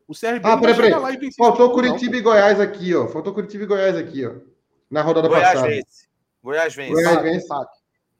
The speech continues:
Speaker 2: Acho que
Speaker 3: Empate,
Speaker 2: Goiás
Speaker 3: empate,
Speaker 2: vence.
Speaker 3: empate. É, o Coritiba não vai perder tudo também, né? Pelo amor de Deus. Aí, é,
Speaker 2: É.
Speaker 3: velho, eu tô dizendo, Brusque, C R B,
Speaker 2: Empate.
Speaker 3: empate. Bota o empate.
Speaker 2: Empate,
Speaker 1: Olha,
Speaker 2: empate.
Speaker 1: eu vou, eu vou refazer. Esse jogo do, do Brusque aí é empate.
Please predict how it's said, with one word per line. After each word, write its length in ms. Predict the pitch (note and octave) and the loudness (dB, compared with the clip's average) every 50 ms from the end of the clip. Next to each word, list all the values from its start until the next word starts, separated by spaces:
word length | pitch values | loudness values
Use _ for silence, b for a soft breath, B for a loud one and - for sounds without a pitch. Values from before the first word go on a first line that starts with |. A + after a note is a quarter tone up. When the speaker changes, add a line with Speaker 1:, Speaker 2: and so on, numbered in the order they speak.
| _ _ _ _ _ _ _ _ _ _ _ _ _ _ _ _ _ _ _ _ _ _ _ _ | _ _ _ _ _ _ _ _ _ _ _ _ _ _ _ _ _ _ _ _ _ _ _ _
Speaker 2:
Acho 120 | - C#3+ C#3+ | -6 -2 2
que 80 | - | 4
Speaker 3:
Empate, 80 | A3 G#3 | 4 6
Speaker 2:
Goiás 220 | D3+ D#3 D#3 B2+ A#2 | 6 4 4 2 2
Speaker 3:
empate, 220 | - F3 D#3 - | 0 -2 -2 -4
Speaker 2:
vence. 100 | - - | -8 -8
Speaker 3:
empate. 300 | - E3+ D#3+ D3 - F#3 | -4 -2 -2 -2 -2 -4
É, 140 | F3 C#3 - _ _ _ | -4 -4 -6 _ _ _
o 80 | - D3 | -12 -6
Coritiba 340 | - G#3 F3+ - G#3+ A3 G#3+ | -6 -6 -6 -6 -8 -8 -6
não 60 | G#3 | -4
vai 100 | G#3+ G#3 | -6 -6
perder 240 | G#3 F#3+ F3 F#3+ F3+ | -6 -8 -8 -10 -10
tudo 220 | F3+ - C#3+ C#3 B2 | -10 -12 -16 -16 _
também, 340 | - A#2 G#2 G2+ A2 A2+ | -18 -20 -16 -14 -14 -14
né? 80 | G#2+ A2+ | -14 -16
Pelo 160 | - C#3+ C3 | -14 -12 -12
amor 200 | A#2+ C3+ D#3 D3+ | -8 -8 -8 -8
de 40 | G#2 | -8
Deus. 180 | G#2+ A2 G#2+ - b b b b | -10 -14 -14 -14 b b b b
Aí, 120 | b - - - G#4+ - - - | b -16 -16 -16 -16 -16 -10 -6
é, 80 | - | -4
Speaker 2:
É. 60 | C#3+ C#3 | -2 0
Speaker 3:
velho, 320 | C3 - E3 D3 A#2 A#2 | 0 0 0 -2 -4 -6
eu 100 | B2 C3+ | -10 -12
tô 120 | B2+ F#3 F#3+ | -12 -14 -12
dizendo, 260 | - E3 D#3+ C3 - _ _ _ _ | -10 -10 -10 -10 -12 _ _ _ _
Brusque, 320 | C3+ D#3 F3+ F#3 - - | -10 -8 -8 -8 -8 -10
C 120 | - - F3+ | -8 -6 -4
R 140 | E3+ D#3+ D3+ | -4 -4 -6
B, 140 | C3 D#3 F#3 | -8 -6 -2
Speaker 2:
Empate. 180 | E3 D3 C#3 C#3 | 0 2 4 4
Speaker 3:
empate. 320 | C#3+ C3+ B2+ A#2 - - - _ | 4 2 0 -2 -6 -10 -20 _
Bota 180 | - - - E3+ | -18 -16 -16 -14
o 20 | |
empate. 340 | D3+ - C#3+ C#3 C#3 C#3 C3 | -8 -4 -4 -4 -4 -4 -6
Speaker 2:
Empate, 300 | C#3+ D3 C3 B2 A#2+ B2+ | -4 -4 -4 -4 -4 -4
Speaker 1:
Olha, 160 | D3+ F#3+ G3 | -2 0 2
Speaker 2:
empate. 180 | F3+ D#3+ - F3 | 2 0 0 -2
Speaker 1:
eu 120 | F#3+ F3+ | -4 -4
vou, 200 | D#3 A3+ A3+ G#3+ | -2 -2 -2 -2
eu 120 | F3 G3+ F#3+ | -4 -6 -6
vou 100 | G#3 G#3+ | -6 -6
refazer. 400 | A#3 A#3 A#3 B3 G#3 E3+ C#3+ D#3 | -6 -4 -4 -4 -4 -4 -4 -8
Esse 120 | D#3+ - E3+ | -10 -10 -10
jogo 240 | D#3 G3+ G#3 G#3 | -8 -8 -8 -8
do, 340 | G3+ F3 G3 F#3+ F#3+ F#3 D#3+ | -6 -2 -2 0 0 -2 -4
do 100 | D#3 F#3+ | -6 -12
Brusque 300 | F3+ D#3 G3+ G3 - - | -12 -12 -14 -14 -10 -10
aí 140 | F#3 E3+ F#3 | -8 -6 -6
é 40 | G3 | -8
empate. 400 | F3 - - A#2 A2+ - - | -10 -10 -12 -12 -12 -12 -16